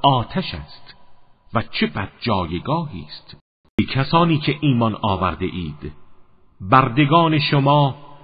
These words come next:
و همچنین کودکانتان که به حد بلوغ نرسیده اند، در سه وقت باید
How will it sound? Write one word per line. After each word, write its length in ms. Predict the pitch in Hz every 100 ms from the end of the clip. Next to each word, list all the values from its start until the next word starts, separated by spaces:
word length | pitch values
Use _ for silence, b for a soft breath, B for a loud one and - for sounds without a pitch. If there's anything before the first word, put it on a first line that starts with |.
| -
و 60 | 135
همچنین 600 | 139 143 - 147 156 127
کودکانتان 1040 | - 160 147 147 147 143 131 117 123 107 - - -
که 120 | -
به 180 | 143 160
حد 500 | 143 175 139 156 143
بلوغ 460 | 147 143 143 120 113
نرسیده 600 | 127 120 110 110 101 107
اند، 420 | 120 117 107 107 - - - -
در 140 | 156 156 -
سه 80 | 202
وقت 340 | 147 123 -
باید 440 | 117 131 131 151